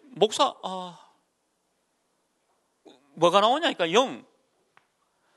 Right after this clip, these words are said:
안 물어봤어야 되는데 또 물어봤네. 나 항상 궁금하면 물어보니까. "그, 저기, 은행원님, 이 영이 뭐예요?"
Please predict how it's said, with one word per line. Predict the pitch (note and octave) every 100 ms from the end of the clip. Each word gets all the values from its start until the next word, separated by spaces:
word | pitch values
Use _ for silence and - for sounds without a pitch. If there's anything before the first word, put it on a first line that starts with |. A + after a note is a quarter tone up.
| _ _ _ _ _ _ _ -
안 | E3 G#3
물어봤어야 | C4 C#4+ D4+ C#4+ G#4
되는데 | G#4 F#4 A#3 G3
또 | G3+
물어봤네. | G3 A#4 G#4+ C#3+ C3+ C3
나 | D#3+ G3
항상 | - G4+ G#4+ E4 G#3
궁금하면 | B3 F#3+ F#3+ D4+ A#3
물어보니까. | D4+ F#3+ B2+ - - - -
"그, | - E3+ D#3
저기, | D#3 D#3
은행원님, | - - A#3 F3 D#3+ D#3 C#3+ D3 D#3 C3 E3
이 | D#3+
영이 | F#3+ D#4+
뭐예요?" | G#3+ D3